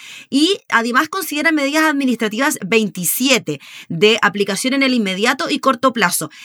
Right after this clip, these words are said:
¿El tema del empadronamiento está considerado como un proyecto de ley o está considerado como una medida administrativa? Se lo pregunto porque genera muchas dudas. Entonces, ¿se puede aplicar inmediatamente o mediante la tramitación en el Congreso?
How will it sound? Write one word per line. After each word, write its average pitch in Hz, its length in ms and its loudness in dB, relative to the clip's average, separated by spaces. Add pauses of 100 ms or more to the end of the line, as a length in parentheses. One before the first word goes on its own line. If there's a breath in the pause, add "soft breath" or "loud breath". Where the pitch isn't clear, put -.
¿El 208 220 0
tema 302 340 4
del 262 400 4
empadronamiento 208 1300 2
está 214 260 0
considerado 202 560 2
como 180 140 -6
un 165 80 -6
proyecto 151 400 -6
de 135 100 -8
ley 175 280 -2 (100)
o 247 100 -4
está 226 180 -4
considerado 185 560 -2
como 175 180 -10
una 180 140 -4
medida 175 220 -4
administrativa? 170 640 -4
Se 220 140 -4
lo 185 100 -2
pregunto 175 400 -2
porque 202 300 2 (800 loud breath)
genera 220 300 4
muchas 202 300 -2
dudas. 233 400 2
Entonces, 208 800 -2 (160)
¿se - 240 -4
puede 220 200 2
aplicar 220 600 0 (100)
inmediatamente 196 720 -2 (120)
o 233 120 0
mediante 214 420 0
la 185 160 2
tramitación 180 460 -6
en 165 80 -2
el 151 80 -4
Congreso? - 380 -12